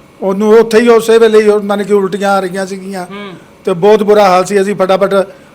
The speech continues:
Speaker 1: ਉੱਥੋਂ ਆਟੋ ਰਿਕਸ਼ਾ ਕਰਕੇ ਤੇ ਉਹਦੇ ਵਿੱਚ ਮੈਨੇਜਰ ਤੇ ਨਾਲ ਅਸੀਂ ਜਾ ਕੇ ਸਿਵਲ ਹਸਪਤਾਲ ਉਹਨਾਂ ਨੂੰ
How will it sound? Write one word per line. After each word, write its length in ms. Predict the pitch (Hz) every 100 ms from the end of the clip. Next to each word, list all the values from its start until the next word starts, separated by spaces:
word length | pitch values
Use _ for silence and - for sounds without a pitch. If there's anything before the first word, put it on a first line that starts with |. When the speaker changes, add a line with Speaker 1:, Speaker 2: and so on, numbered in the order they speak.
| -
Speaker 1:
ਉੱਥੋਂ 220 | 185 196
ਆਟੋ 240 | 180 202
ਰਿਕਸ਼ਾ 260 | 190 185 190
ਕਰਕੇ 460 | 185 175 208 208 214 - - _
ਤੇ 60 | 185
ਉਹਦੇ 200 | 196 202
ਵਿੱਚ 240 | 196 196
ਮੈਨੇਜਰ 600 | 185 180 185 180 202 202 - - _ _ -
ਤੇ 100 | 180
ਨਾਲ 280 | 175 185
ਅਸੀਂ 140 | 175 185
ਜਾ 180 | 180 175
ਕੇ 120 | 180
ਸਿਵਲ 280 | 185 175 175
ਹਸਪਤਾਲ 320 | - 180 175
ਉਹਨਾਂ 220 | 170 170
ਨੂੰ 240 | 170 165